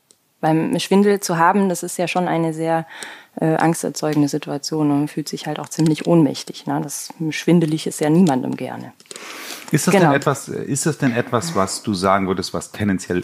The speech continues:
Speaker 2: eher ältere Leute haben oder, oder, ähm, wie sieht so dein, das Durchschnittsalter deiner Patienten aus?
Speaker 1: Also man muss schon sagen, dass das Gleichgewichtsorgan an sich einem Alterungsprozess unterworfen ist, wie jedes Organ.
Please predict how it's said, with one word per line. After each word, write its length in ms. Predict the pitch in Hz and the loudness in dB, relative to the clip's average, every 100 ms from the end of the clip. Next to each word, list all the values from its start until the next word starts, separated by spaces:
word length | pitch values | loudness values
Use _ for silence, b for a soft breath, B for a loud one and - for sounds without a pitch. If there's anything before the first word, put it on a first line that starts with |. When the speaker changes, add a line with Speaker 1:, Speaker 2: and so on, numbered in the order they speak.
| - | 0
Speaker 2:
eher 340 | 95 85 - | 2 2 2
ältere 400 | 82 113 151 147 | 0 0 0 0
Leute 380 | 143 139 139 117 | 2 0 0 2
haben 280 | 127 123 120 | 2 2 0
oder, 640 | 107 110 104 101 98 98 | 0 2 4 4 2 2
oder, 520 | 104 101 95 95 95 | 0 2 2 4 2
ähm, 520 | 92 92 92 98 98 92 | 0 0 -2 -2 -4 -4
wie 140 | 101 | -2
sieht 200 | 92 92 | -2 -4
so 80 | - | 0
dein, 440 | 90 87 87 85 | 2 2 2 2
das 180 | 85 - | 0 0
Durchschnittsalter 600 | 110 92 87 - 85 76 | 0 0 -2 0 0 2
deiner 400 | 82 80 80 82 - | 0 2 0 -2 -8
Patienten 560 | - - 80 76 - | -12 -6 -6 -6 -8
aus? 240 | - - - B B B | -10 -10 -10 B B B
Speaker 1:
Also 160 | 175 170 | -2 2
man 120 | 170 | 4
muss 120 | 175 | 2
schon 160 | - 160 | 2 2
sagen, 280 | 160 165 156 | 2 2 0
dass 120 | 151 | -2
das 240 | 170 - | -10 -12
Gleichgewichtsorgan 1120 | - 156 156 - 160 160 - - 165 - 151 | -2 0 0 -2 -4 -6 -8 -8 -4 -2 0
an 120 | 151 | -2
sich 220 | 143 170 160 | -4 -4 -4
einem 120 | 147 | -2
Alterungsprozess 840 | 160 196 196 196 - - - 202 | 0 2 2 0 -2 -6 -2 -2
unterworfen 600 | 202 202 190 202 214 233 | 0 0 0 2 2 2
ist, 280 | 233 294 - _ _ | 4 2 -2 _ _
wie 160 | 156 147 | -6 -4
jedes 340 | 139 147 202 | -2 0 0
Organ. 440 | 208 196 185 262 | 0 2 4 4